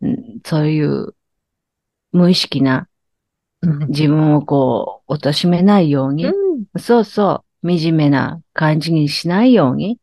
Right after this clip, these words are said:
Speaker 1: うん。そういう風にしたいなって、
Speaker 2: うん。
Speaker 1: うん。思うわけですよ。
Speaker 2: メリハリですよね、だから。
Speaker 1: あ、そうそうそうそうそうそう。
Speaker 2: あの、節約するとこは、まあ、普段、
Speaker 1: そうそうそうそうそう。
Speaker 2: 節約ももちろんするんだけど、
Speaker 1: そうそうそうそうそう。
Speaker 2: あの、
Speaker 1: そうそう。
Speaker 2: 自分の心がすごく動いたり、
Speaker 1: そう。
Speaker 2: ご褒美的に、あ、これ食べたいとか、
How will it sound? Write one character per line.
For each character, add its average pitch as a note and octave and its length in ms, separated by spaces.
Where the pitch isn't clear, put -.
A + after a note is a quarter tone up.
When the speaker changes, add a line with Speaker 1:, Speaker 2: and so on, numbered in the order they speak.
Speaker 1:
う E3 60
ん。 D3 140
そ A3+ 200
う A3+ 60
い A#3 80
う A#3 80
風 A3 180
に D#3 100
し - 80
た C3 100
い - 60
な C4 140
っ A#3+ 40
て、 - 280
Speaker 2:
う F#3 40
ん。 F#3 40
Speaker 1:
う C#3 40
ん。 E3+ 180
思 C#3+ 220
う C#3 40
わ C3+ 80
け C3 100
で A#2 120
す - 140
よ。 - 160
Speaker 2:
メ G3+ 180
リ B3 140
ハ D#4+ 160
リ G4+ 120
で A4+ 120
す - 160
よ D#3+ 60
ね、 F#3+ 120
だ G3 100
か - 140
ら。 D#3 220
Speaker 1:
あ、 A#3+ 80
そ D4+ 160
う D4 60
そ D4+ 140
う B3+ 40
そ C4 60
う - 20
そ C4+ 60
う A#3+ 120
そ C4 60
う B3+ 40
そ C#4 80
う。 - 20
Speaker 2:
あ - 20
の、 A3+ 80
節 D4+ 80
約 D4+ 220
す E4+ 100
る F#4+ 80
と G#4+ 100
こ G#4 140
は、 A#4+ 100
ま G4 100
あ、 - 40
普 - 80
段、 G#3+ 260
Speaker 1:
そ D#4 60
う G3+ 80
そ B3+ 80
う A3 40
そ F#3 60
う - 20
そ F3+ 100
う - 20
そ F3 60
う。 - 20
Speaker 2:
節 - 0
約 - 20
も F#3 60
も F3+ 80
ち D4 80
ろ B3 80
ん A3 80
す A#3 80
る D4 120
ん C4+ 40
だ B3+ 80
け A#3+ 160
ど、 F4 60
Speaker 1:
そ F4 60
う D4+ 40
そ - 0
う - 160
そ - 80
う - 20
そ - 60
う - 40
そ G#3+ 40
う。 - 20
Speaker 2:
あ G#3 40
の、 F#3+ 60
Speaker 1:
そ - 0
う - 20
そ - 40
う。 - 60
Speaker 2:
自 F#3+ 140
分 B3+ 140
の C4+ 100
心 D4 340
が G3+ 80
す G3+ 120
ご A3 120
く E3 160
動 G#3+ 160
い F#3+ 120
た D#3 100
り、 F3 300
Speaker 1:
そ G3 80
う。 - 60
Speaker 2:
ご C4 140
褒 - 40
美 C4 100
的 C4+ 240
に、 C#4+ 160
あ、 - 100
こ - 140
れ - 100
食 C#4+ 100
べ C4 60
た - 180
い C#3+ 100
と F3+ 160
か、 G#3 260